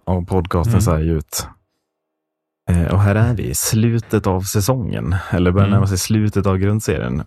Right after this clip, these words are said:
Speaker 1: Visst är man lite i det mindsetet, kanske inte för dig, Marcus, men för mig, att jag går lite och väntar på slutspel, känner jag.
Speaker 2: Mm.
Speaker 1: Med
Speaker 2: Ja,
Speaker 1: fyra
Speaker 2: jag
Speaker 1: matcher kvar i Hockeyallsvenskan.
Speaker 2: I en annan värld så försöker man få svetten att sluta rinna, liksom,
Speaker 1: Ja,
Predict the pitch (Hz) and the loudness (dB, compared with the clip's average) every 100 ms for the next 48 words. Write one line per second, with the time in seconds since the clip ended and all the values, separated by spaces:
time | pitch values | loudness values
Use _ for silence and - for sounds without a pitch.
0 | - 95 101 - - 107 101 90 95 110 | -8 -4 -2 -2 -2 0 0 0 0 -2
1 | 110 - 82 85 90 80 80 - 78 - | -4 -2 0 2 0 0 -2 -4 -8 -4
2 | 78 80 - - 104 107 104 113 104 78 | -6 -4 -8 -2 -2 0 -2 0 0 -2
3 | 71 - 87 85 92 92 69 - - - | -6 -2 0 0 0 0 -2 -6 -12 -18
4 | _ _ - - 92 90 95 98 95 104 | _ _ -6 0 2 2 2 0 0 0
5 | - 98 - 87 87 95 - - 85 - | -2 -2 -2 -4 -4 -4 -4 -4 -4 -10
6 | - - 55 - 101 107 - - - - | -8 -4 -2 0 0 -2 -6 -14 -14 -14
7 | - - 82 104 110 104 76 76 73 98 | -18 -6 0 2 2 2 2 0 0 0
8 | 76 78 - 76 71 - 65 - - - | 0 -2 -2 -4 -4 -4 -6 -4 -6 -6
9 | - 98 107 107 92 85 - 82 85 82 | -2 0 0 0 0 -2 -6 -6 -4 -4
10 | 87 - - - - - 101 92 92 87 | -6 -8 -14 -18 -18 -8 -2 -2 -2 -4
11 | 98 90 98 92 - 90 90 87 95 101 | -4 -4 -4 -6 -8 -6 -4 -4 -4 -6
12 | 104 104 104 101 82 - - | -6 -2 -2 -2 -4 -4 0